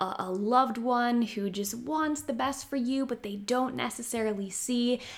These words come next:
how their comments are being harmful. So hold some space for yourself, be kind as you try out some of these things, and acknowledge that, like any activity, like a hobby,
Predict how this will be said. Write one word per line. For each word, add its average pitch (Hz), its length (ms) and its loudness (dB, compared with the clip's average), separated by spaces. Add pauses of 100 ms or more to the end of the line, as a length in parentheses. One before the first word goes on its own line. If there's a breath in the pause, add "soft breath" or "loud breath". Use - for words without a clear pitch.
how 220 180 2
their 220 160 4
comments 202 560 -2
are 202 100 -2
being 185 280 0
harmful. 190 560 0
So 214 360 6 (220 loud breath)
hold 339 300 4
some 285 120 2
space 240 340 0
for 240 120 -4
yourself, 214 540 -2
be 220 160 2
kind 214 520 2
as 190 240 -4
you 196 80 -2
try 311 480 0
out 277 260 0
some 247 120 0
of 226 140 -2
these 226 260 -2
things, 214 420 0
and 220 140 -4
acknowledge 254 720 0
that, 208 260 8 (380 loud breath)
like 262 560 4 (420)
any 294 320 10
activity, 202 640 0
like 208 260 -2
a 190 40 0
hobby, 285 580 8